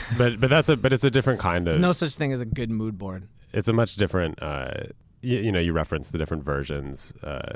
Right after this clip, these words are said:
Speaker 1: Yeah.
Speaker 2: or, or sort of
Speaker 1: Yeah.
Speaker 2: rebirths of Marc Jacobs. Version one is, like, a completely different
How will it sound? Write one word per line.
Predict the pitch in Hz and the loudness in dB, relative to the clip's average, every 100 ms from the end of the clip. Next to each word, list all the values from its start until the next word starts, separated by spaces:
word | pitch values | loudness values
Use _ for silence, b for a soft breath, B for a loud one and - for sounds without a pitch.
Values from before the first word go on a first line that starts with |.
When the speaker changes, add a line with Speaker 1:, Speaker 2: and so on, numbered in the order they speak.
| - | -10
Speaker 1:
Yeah. | 127 107 - | -8 -8 -8
Speaker 2:
or, | 85 76 | -8 -8
or | 78 | -6
sort | 82 | -4
of | 78 | 0
Speaker 1:
Yeah. | 90 | 0
Speaker 2:
rebirths | 87 78 - | 2 0 -2
of | 82 | -6
Marc | 76 73 | -4 -4
Jacobs. | - 73 69 69 71 - b b b b | -4 -6 -4 -6 -8 -14 b b b b
Version | 90 110 104 101 | 0 2 4 2
one | 85 82 76 - _ _ - | 2 0 -4 -10 _ _ -10
is, | 87 78 | -8 -4
like, | 71 58 - - - - | -6 -8 -14 -20 -14 -8
a | |
completely | 101 98 - 92 80 78 | -4 -4 -4 -4 -4 -6
different | 71 71 - 64 - | -6 -8 -8 -10 -10